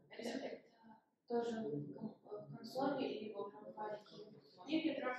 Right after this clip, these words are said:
Speaker 2: так, как написано, вот я сейчас файлик это закинула, который называется M L Workshop, который в Google Docs.
Speaker 1: Нет, мы, мы про куда эти импорты вставлять, в консоль
Speaker 2: А.
Speaker 1: или, или можно прям файл?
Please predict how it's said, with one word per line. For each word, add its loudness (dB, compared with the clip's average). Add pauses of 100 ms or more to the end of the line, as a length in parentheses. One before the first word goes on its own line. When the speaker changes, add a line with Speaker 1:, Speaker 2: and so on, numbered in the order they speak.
Speaker 2:
так, 2
как 0
написано, 6
вот -2
я 2
сейчас -4
файлик 4
это 0
закинула, -2
который -12
называется -4
M -14
L -12
Workshop, -2
который -12
в -10
Google -2
Docs. -4 (240)
Speaker 1:
Нет, 0 (120)
мы, 2
мы 0
про 4
куда 2
эти -2
импорты -6
вставлять, -2 (240)
в -18
консоль 0 (320)
Speaker 2:
А. 4
Speaker 1:
или, -6
или 4
можно 4
прям -8
файл? -8